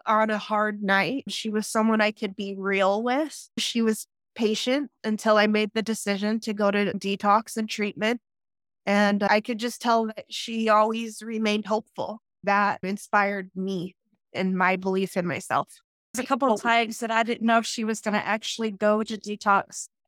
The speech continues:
Speaker 2: I think I took you, what, twice or three?
Speaker 1: Yeah,
Speaker 2: I
Speaker 1: twice.
Speaker 2: just said, I remember we're getting ready for that year mark. And I said, "You've got to kick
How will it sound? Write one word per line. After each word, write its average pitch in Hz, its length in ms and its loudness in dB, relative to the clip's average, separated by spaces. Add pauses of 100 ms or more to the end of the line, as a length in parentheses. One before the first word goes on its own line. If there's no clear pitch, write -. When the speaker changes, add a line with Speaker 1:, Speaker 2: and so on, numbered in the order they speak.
Speaker 2:
I 262 140 4
think 302 240 -4
I 269 80 4
took - 280 -6
you, 254 80 -2
what, 214 200 0
twice 220 580 -2
or - 180 -16
three? 226 140 -4
Speaker 1:
Yeah, 220 300 6
Speaker 2:
I - 240 -16
Speaker 1:
twice. 214 320 2
Speaker 2:
just - 140 -10
said, 370 220 6 (120)
I 254 80 2
remember 254 720 4
we're 294 180 4
getting 311 340 4
ready 247 280 2
for 226 320 -4
that 214 280 -4
year 240 280 4
mark. 202 400 0 (180)
And 233 260 4
I 233 120 4
said, 220 380 -2 (120)
"You've 294 280 0
got 269 480 0
to 240 100 -4
kick - 220 -6